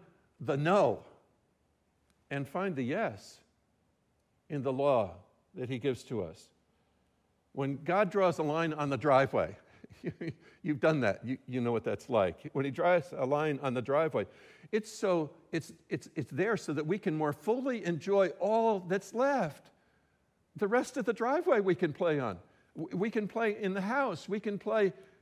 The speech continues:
out on the grass. We've got so much.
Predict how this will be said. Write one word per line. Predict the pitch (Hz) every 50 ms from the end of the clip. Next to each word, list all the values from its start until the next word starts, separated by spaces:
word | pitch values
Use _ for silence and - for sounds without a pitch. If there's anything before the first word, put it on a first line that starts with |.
| _ _ -
out | 180 202 220
on | 220 214 196
the | 202
grass. | 175 180 220 247 269 277 226 160 123 - - -
We've | - 190 220 202 196 -
got | 226 220 214 -
so | - - - 262 262 277
much. | 269 277 302 311 339 349 294 190 - - -